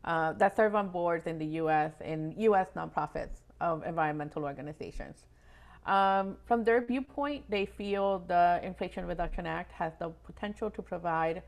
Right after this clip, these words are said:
for needed housing upgrades and jobs. It also aims to improve air quality and ensure access to clean drinking water. However, the legislation includes relative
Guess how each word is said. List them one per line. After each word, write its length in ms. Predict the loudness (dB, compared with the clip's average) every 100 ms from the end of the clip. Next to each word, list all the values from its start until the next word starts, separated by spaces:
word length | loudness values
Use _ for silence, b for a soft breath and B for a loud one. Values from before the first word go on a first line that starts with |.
| b b -10
for 140 | -6 -4
needed 260 | -4 -6
housing 360 | -2 -2 0 -2
upgrades 380 | -4 -2 -4 -2
and 120 | -2
jobs. 380 | -2 -2 -4 -14 -20 b b b 0
It 80 | 4
also 300 | 4 2 -2
aims 220 | -4 -6 -8
to 80 | -8
improve 340 | -6 -6 -6 -6
air 240 | -2 -2
quality 480 | -2 -2 -2 -2 -6
and 100 | -8
ensure 380 | -8 -6 -6 -4
access 380 | -6 -8 -12 -12
to 80 | -12
clean 280 | -10 -10 -8
drinking 380 | -10 -10 -8 -6
water. 360 | -4 -6 -8 -12 -20 B B B 0
However, 380 | 4 4 2
the 100 | 0
legislation 580 | -2 -2 -4 -2 -4 -2
includes 380 | -4 -2 -2 0
relative 380 | 0 0 -4